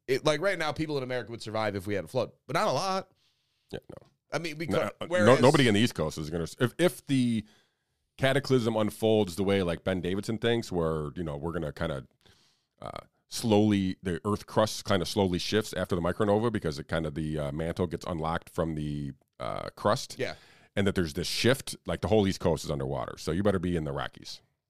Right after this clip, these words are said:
Speaker 1: How far east do, how far west do I gotta get?
Speaker 2: Uh, so there is, if you look, if you actually looked at, like,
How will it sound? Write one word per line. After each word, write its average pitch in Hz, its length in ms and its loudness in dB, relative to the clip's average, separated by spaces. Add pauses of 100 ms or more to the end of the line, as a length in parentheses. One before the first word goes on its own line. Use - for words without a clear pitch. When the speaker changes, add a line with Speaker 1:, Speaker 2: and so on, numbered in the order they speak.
(720)
Speaker 1:
How 175 120 4
far 170 240 -2
east 143 160 -6
do, 139 100 -6
how 147 140 0
far 156 120 -6
west 147 200 -6
do 127 80 -6
I 120 40 -4
gotta 107 180 -4
get? 85 220 -10 (720)
Speaker 2:
Uh, 92 720 0
so 110 440 2
there 135 260 4
is, 123 220 -4
if - 120 -4
you 196 100 0
look, 139 300 4 (140)
if - 120 -6
you 247 140 2
actually 180 240 2
looked 117 280 2
at, 113 100 0
like, 95 300 -2